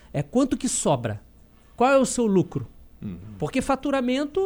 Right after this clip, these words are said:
Speaker 1: a gente pode faturar, ter um faturamento enorme, mas também os nossos custos estarem muito altos. Então, todas as nossas análises,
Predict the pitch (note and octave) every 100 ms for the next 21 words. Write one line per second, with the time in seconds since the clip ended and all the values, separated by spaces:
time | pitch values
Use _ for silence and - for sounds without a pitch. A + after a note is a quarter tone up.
0 | G4+ G4 F#4+ F#4 A#3+ A#3+ - A3+ - A3+
1 | G#3 G#3 G3 G#3 G3+ G3 G#3 G3+ G#3+ G#3
2 | F#3+ B3 B3 C4+ C#4+ B3 A3 F#3 - C#4+
3 | C4+ F#3 - F#3+ F3+ E3 D3+ D#3+ C#3+ -
4 | - - - - - D#3 A3 A3+ C#4 F4
5 | D4+ B3+ G#3+ G#3 G#3 - D#3+ - - C#3+
6 | C#3+ E3 A3 A#3 D#3+ B2 B2 - -